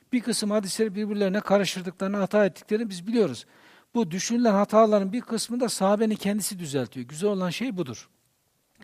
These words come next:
Düzeltiyor. Özellikle Hazreti Ayşe validemiz gibi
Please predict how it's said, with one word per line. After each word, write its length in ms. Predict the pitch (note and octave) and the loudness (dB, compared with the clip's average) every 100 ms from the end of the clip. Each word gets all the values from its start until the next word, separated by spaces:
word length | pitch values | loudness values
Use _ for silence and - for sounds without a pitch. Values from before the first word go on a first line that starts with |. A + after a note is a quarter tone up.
| - _ _ | -20 _ _
Düzeltiyor. 460 | - F3 F#3+ - F3 | -8 0 0 2 -4
Özellikle 420 | F3 A3 G#3+ F#3 | 2 2 2 4
Hazreti 360 | F#3 F#3 G3+ F#3+ | 4 4 0 0
Ayşe 360 | F3 E3 F#3 | 0 0 -2
validemiz 500 | E3+ D3+ A#2+ A2+ G#2+ | 0 0 -2 -8 -12
gibi 320 | - E3 B2 | -12 -10 -10